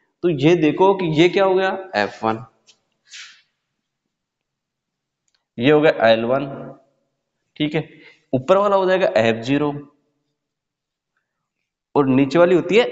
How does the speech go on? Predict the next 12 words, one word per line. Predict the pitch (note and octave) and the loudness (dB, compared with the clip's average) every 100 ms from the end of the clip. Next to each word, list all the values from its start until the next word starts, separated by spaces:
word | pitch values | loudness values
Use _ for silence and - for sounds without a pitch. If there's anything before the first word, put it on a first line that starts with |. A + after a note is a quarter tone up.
| - A#2+ | -2 -2
एफ़ | - - | -2 -6
टू। | G#2 - - _ _ _ - | -8 -8 -20 _ _ _ -8
इसका | E3 G3+ | -2 0
मतलब | F3 F3+ F#3+ | 2 0 0
इसे | F#3+ - - | -2 -8 0
एफ़ | D3+ E3 - | 0 0 -4
टू | |
ही | F#3+ | -2
मान | C3 F#2+ | 0 -2
लेते | F2 E2 | -6 -8
हैं | F#2+ | -10
अपन, | - D#2 | -10 -16